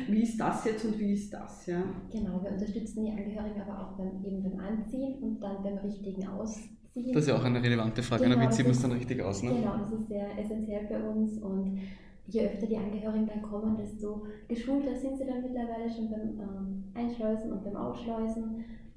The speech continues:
Speaker 2: und ja, sind dann auch sehr interessiert, was die einzelnen Geräte können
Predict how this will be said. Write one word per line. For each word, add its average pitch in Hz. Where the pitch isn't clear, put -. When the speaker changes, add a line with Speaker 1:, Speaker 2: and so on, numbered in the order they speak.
Speaker 2:
und 190
ja, 190
sind 226
dann 208
auch 190
sehr 185
interessiert, 208
was 202
die -
einzelnen 202
Geräte 226
können 208